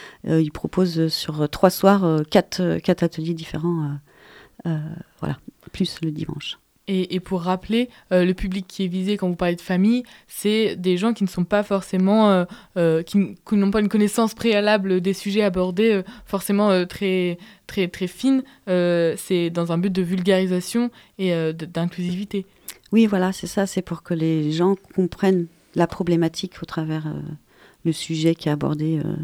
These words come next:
Speaker 1: par l'atelier. Et, euh, et donc, comprendre, c'est important. Euh, c'est important de comprendre, euh, parce que si on vous dit que, par exemple, qu'il faut, euh, bah,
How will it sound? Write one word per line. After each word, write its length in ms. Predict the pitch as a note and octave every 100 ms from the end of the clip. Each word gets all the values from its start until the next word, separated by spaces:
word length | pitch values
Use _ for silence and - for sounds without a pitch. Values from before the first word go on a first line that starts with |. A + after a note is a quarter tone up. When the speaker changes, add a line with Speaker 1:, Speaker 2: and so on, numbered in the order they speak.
| D3+ - -
Speaker 1:
par 140 | D3+
l'atelier. 420 | D3 - E3 B3 - - - - - - - _ -
Et, 200 | E3 D#3
euh, 240 | C#3+ C3+ -
et 760 | - D#3+ D#3 D3+ D3+ D#3 D3 - - _
donc, 220 | - E3+ - - -
comprendre, 420 | - G3+ - A3
c'est 200 | F#3 -
important. 440 | D#3+ D#3 - G3+ A3+ - _ - - _ -
Euh, 200 | F#3 E3
c'est 140 | E3 G3
important 600 | E3 - - E3+ - F#3
de 80 | -
comprendre, 600 | F3+ E3+ G3 F#3+ F3 E3+
euh, 320 | E3 D#3+ D#3+ - _ _ _ _ _ _ _
parce 180 | E3+ -
que 140 | -
si 200 | D#3+ -
on 120 | F3+
vous 200 | E3 E3
dit 320 | E3 - F3+ F3+
que, 480 | - E3+ D#3 D3+ D3+ D#3+ D#3 - - - - -
par 140 | D3
exemple, 520 | D3 D3+ E3 - - F2
qu'il 140 | - -
faut, 320 | - D#3+ D3+
euh, 160 | D3 D3+
bah, 260 | C3+ C#3+